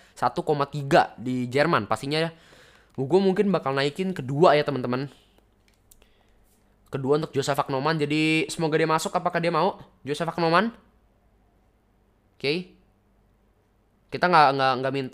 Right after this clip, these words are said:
kita nggak kasih dia signing bonus atau, atau bonus ya. Oke, apakah dia mau? Oke, dia balik dengan counter satu koma tujuh.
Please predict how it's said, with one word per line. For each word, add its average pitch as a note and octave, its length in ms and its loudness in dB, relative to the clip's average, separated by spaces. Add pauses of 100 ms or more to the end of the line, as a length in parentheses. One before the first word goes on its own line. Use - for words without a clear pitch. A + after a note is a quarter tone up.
(140)
kita C3 160 -8
nggak D3+ 160 0
kasih C3+ 240 -10
dia C3+ 80 -2
signing C3 320 -4
bonus C#3 240 -4
atau, B2+ 480 -2
atau A#2+ 240 -4
bonus F3 320 4
ya. C#3 160 -2 (1400)
Oke, C#3 240 -6
apakah C#3 240 -12
dia A#2+ 80 -8
mau? C3 320 -6 (1700)
Oke, D#3+ 240 -2
dia E3+ 240 4
balik D3+ 240 2
dengan C#3 240 -4
counter C#3 480 -2
satu B2+ 240 -6
koma D3 240 0
tujuh. D#3+ 400 -2